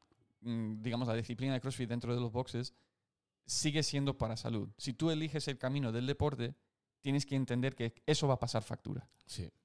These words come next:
Speaker 1: ¿Vale? Va a pasar por fa-, alguien que hace boxeo, esto me parece muy, muy, muy gracioso, porque te,
Speaker 2: Sí.
Speaker 1: además lo sabes. El CrossFit es muy lesivo, pero el boxeo no lo es. <laughs> Es que
Speaker 2: Vale.
Speaker 1: estás dando hostia en la
Speaker 2: No,
Speaker 1: cara,
Speaker 2: no.
Speaker 1: ¿no? Entonces, claro, no es lesivo, ¿no? Pero bueno, eh, me refiero como que, eh,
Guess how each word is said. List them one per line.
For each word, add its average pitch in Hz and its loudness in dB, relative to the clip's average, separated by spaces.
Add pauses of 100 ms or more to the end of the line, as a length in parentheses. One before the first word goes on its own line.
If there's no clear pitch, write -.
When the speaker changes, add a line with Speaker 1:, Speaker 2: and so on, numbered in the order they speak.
(100)
Speaker 1:
¿Vale? 117 -2
Va 135 10
a 147 4
pasar 143 2
por 123 -4
fa-, 110 -8 (640)
alguien 165 2
que 185 2
hace 180 2
boxeo, 139 2
esto - 0
me 131 2
parece 117 0
muy, 113 -2
muy, 110 -2
muy 120 0
gracioso, 117 -2
porque 107 -4
te, 107 -2
Speaker 2:
Sí. 107 0
Speaker 1:
además 117 0
lo 117 0
sabes. 120 0 (500)
El 127 -2
CrossFit 196 6
es 185 6
muy 180 8
lesivo, 131 6
pero 120 6
el 117 4
boxeo 143 6
no 151 8
lo 135 8
es. 110 4
<laughs> - 6
Es 202 8
que - 8
Speaker 2:
Vale. - 4
Speaker 1:
estás 185 4
dando 175 8
hostia 160 6
en 170 0
la 156 8
Speaker 2:
No, 165 8
Speaker 1:
cara, 127 8 (240)
Speaker 2:
no. 170 0
Speaker 1:
¿no? 165 6 (240)
Entonces, 139 6
claro, 135 6
no 160 8
es 175 8
lesivo, 139 4
¿no? 139 -4
Pero 131 2
bueno, 131 4
eh, 131 2
me 139 2
refiero 135 4
como 120 2
que, 117 2
eh, 117 4